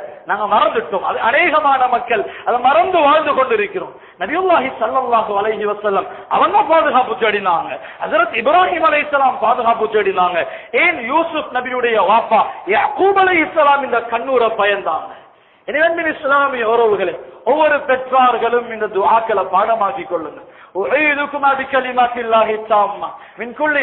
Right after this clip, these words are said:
ஷைத்தானின் வஹாம்மா வ மின் குல்லி ஐனில் லாம்மா." உலமாக்கள் இருக்கிறாங்க,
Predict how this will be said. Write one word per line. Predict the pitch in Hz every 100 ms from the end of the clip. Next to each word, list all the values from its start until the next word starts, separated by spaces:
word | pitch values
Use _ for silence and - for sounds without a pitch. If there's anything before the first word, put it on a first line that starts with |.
| -
ஷைத்தானின் | 240 233 240 240 226 208
வஹாம்மா | 196 202 214 214 170 - - -
வ | 202
மின் | 262 240 214
குல்லி | 240 226
ஐனில் | 220 220 220 208 190 190
லாம்மா." | 202 202 202 170 -
உலமாக்கள் | 180 202 214 220 220 196
இருக்கிறாங்க, | 196 202 196 196 180 175 160